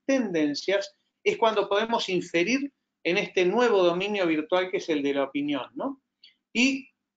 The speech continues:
para lograr influenciar en todas estos, eh, estas tendencias, en estos datos personales,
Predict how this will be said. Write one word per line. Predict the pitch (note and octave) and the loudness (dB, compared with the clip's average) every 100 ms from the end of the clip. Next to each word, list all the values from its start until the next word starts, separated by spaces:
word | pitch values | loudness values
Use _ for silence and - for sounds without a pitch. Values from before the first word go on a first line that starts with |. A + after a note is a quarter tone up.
| _ - | _ 2
para | A3 A3 | 4 6
lograr | A3 A3+ C#4+ D4 F#3+ D#3+ - | 6 4 4 2 2 -2 -6
influenciar | G3 F3+ F3+ F3 E3 - A#3+ G3+ D3+ - _ _ _ | -8 -6 -2 0 0 -2 2 2 2 -8 _ _ _
en | E3+ E3 D#3 | -4 -2 -2
todas | G#3+ A#3 A#3+ | 2 4 4
estos, | - G#3 F#3+ F3 D#3 - - C#3 | 0 0 4 4 2 -2 -8 -6
eh, | C#3 C3 B2+ A#2+ - | -6 -4 -6 -10 -8
estas | - E3+ G#3 - | -4 -2 -2 -2
tendencias, | E3+ D#3+ G3+ A3+ F#3 - D#3 | -2 0 2 0 0 -4 -2
en | D#3 | -2
estos | F3 F3 F3+ | -4 0 2
datos | G3+ G3+ | 2 0
personales, | - F3+ - G3+ F3+ F#3 - | -2 -2 0 0 2 0 -2